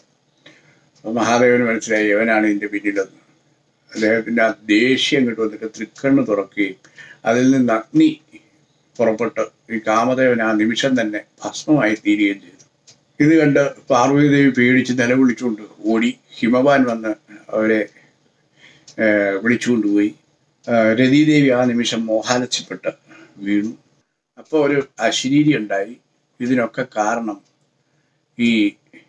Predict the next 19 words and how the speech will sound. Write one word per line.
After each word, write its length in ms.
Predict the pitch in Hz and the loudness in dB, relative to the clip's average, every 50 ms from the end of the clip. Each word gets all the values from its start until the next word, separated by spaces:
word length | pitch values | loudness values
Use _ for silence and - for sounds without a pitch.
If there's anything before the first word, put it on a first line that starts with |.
| _ _ _ _ _ _ _ _ _ _ _ _ _ _ - | _ _ _ _ _ _ _ _ _ _ _ _ _ _ -8
പിതാമഹൻ 640 | 113 110 123 123 139 139 139 127 131 135 123 107 - _ _ _ _ _ - | -4 0 0 2 2 0 0 -2 -2 -2 -2 -4 -6 _ _ _ _ _ -12
സൃഷ്ടികർമ്മം 720 | - - - 120 - - - 143 143 139 139 147 139 135 | -8 -4 -4 -4 -4 -2 0 0 2 2 2 0 0 -2
നടത്തുന്ന, 420 | 120 113 107 - _ 101 101 101 98 | -2 -4 -6 -8 _ -10 -8 -8 -8
ബ്രഹ്മാവ് 500 | 101 107 110 113 120 131 131 135 131 123 | -4 -4 -2 -2 0 0 0 0 0 -2
സൃഷ്ടികർമ്മം 580 | - 110 104 - - 123 123 123 131 127 120 | -4 -8 -8 -6 -2 -2 0 0 0 0 -2
നടത്തുമ്പോ 540 | 117 104 101 98 - 101 101 92 98 98 - _ _ _ _ _ _ _ _ _ _ _ _ _ _ _ _ _ _ _ - | -2 -2 -4 -4 -6 -12 -14 -14 -14 -14 -16 _ _ _ _ _ _ _ _ _ _ _ _ _ _ _ _ _ _ _ -4
അദ്ദേഹത്തിന്റെ 840 | 113 107 113 123 127 127 127 123 113 - 123 117 120 120 110 104 - - _ _ _ _ - | -2 0 2 2 4 4 2 0 0 -2 -4 -2 -2 -2 -2 -4 -4 -8 _ _ _ _ -6
പുത്രിയോട് 600 | 131 127 - - 160 165 160 147 143 127 110 104 | -6 -6 -4 -2 0 2 4 4 2 0 -2 -4
അദ്ദേഹത്തിന് 640 | 101 - - 104 104 107 107 104 104 110 107 107 104 - _ - - - - - _ _ _ _ _ _ | -6 -8 -10 -6 -4 -2 -2 -2 -4 -4 -4 -6 -6 -6 _ -16 -18 -18 -18 -20 _ _ _ _ _ _
സ്നേഹ, 420 | - - - - 120 113 120 120 113 - | -14 -10 -8 -6 -4 -2 -2 -2 -4 -2
പ്രേമഭാവം 720 | - 123 120 131 139 143 143 - - 147 147 143 139 123 - _ _ _ _ _ _ _ _ _ _ _ _ _ _ _ 107 | 0 2 2 2 2 2 0 0 0 0 2 2 0 -2 -4 _ _ _ _ _ _ _ _ _ _ _ _ _ _ _ -2
നിഴലിച്ചു. 480 | 110 113 113 107 107 104 - - - - _ _ _ _ _ _ - _ _ _ _ _ _ _ _ _ _ _ - | -2 0 0 0 -2 -2 -4 -8 -12 -14 _ _ _ _ _ _ -20 _ _ _ _ _ _ _ _ _ _ _ -10
അപ്പൊ 180 | 110 - 123 | -4 -2 0
ആ 160 | 117 117 139 151 | 2 2 2 2
സമയത്ത് 440 | 147 156 143 135 135 135 127 - | 2 2 2 2 2 2 0 0
ഇതിന് 220 | 131 123 123 131 127 - - | 0 0 0 0 -2 -2 -2
കാരണക്കാരൻ 680 | 117 120 123 131 139 143 139 135 139 139 135 131 123 | 0 2 2 2 2 0 -2 0 0 0 0 0 0
ആരാണെന്ന് 560 | 117 113 120 123 127 120 120 120 120 120 117 110 | -2 -2 0 0 2 2 0 0 -2 -4 -4 -4
നോക്കിയപ്പോ 520 | 110 107 107 117 110 107 - 101 87 - | -4 -4 -4 -4 -8 -6 -6 -8 -10 -10